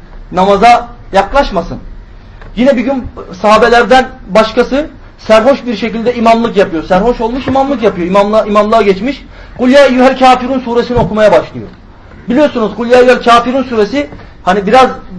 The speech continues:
birbirine benzeyen ayetler ve kelimeler olduğu için zor bir suredir.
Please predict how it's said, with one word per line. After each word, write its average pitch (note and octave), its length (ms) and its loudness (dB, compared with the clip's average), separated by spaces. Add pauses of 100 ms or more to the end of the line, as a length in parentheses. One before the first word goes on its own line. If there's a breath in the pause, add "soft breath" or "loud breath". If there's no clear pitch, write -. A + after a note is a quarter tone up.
(100)
birbirine A3+ 520 2
benzeyen A#3+ 440 4
ayetler A#3+ 540 4
ve B3+ 80 0
kelimeler B3 420 2
olduğu A3+ 240 2
için B3 240 -2
zor C#4+ 260 4
bir A#3 140 0
suredir. D3+ 440 -6